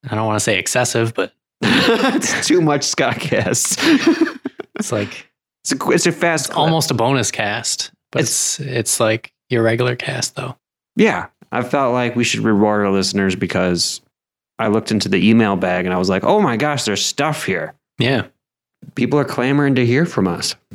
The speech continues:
Speaker 2: And to celebrate our bad, bad cast, we're having some good Leroy Brown Ale from the Rochester Mills Beer Company.
Speaker 1: Yeah.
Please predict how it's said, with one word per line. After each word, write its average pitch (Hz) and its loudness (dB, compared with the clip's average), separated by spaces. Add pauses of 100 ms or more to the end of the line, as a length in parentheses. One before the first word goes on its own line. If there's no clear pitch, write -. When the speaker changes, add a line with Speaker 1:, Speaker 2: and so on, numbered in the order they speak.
(440)
Speaker 2:
And 104 -2
to 120 2
celebrate 113 2 (640)
our 104 0
bad, 107 0
bad 104 0
cast, 101 -4 (580)
we're 107 -4
having 113 -2
some 101 0 (720)
good 123 2
Leroy 101 4 (160)
Brown 110 0
Ale 87 -4 (140)
from 101 2
the 92 2
Rochester 104 2
Mills 98 2
Beer 107 2
Company. 90 -2 (240)
Speaker 1:
Yeah. 147 2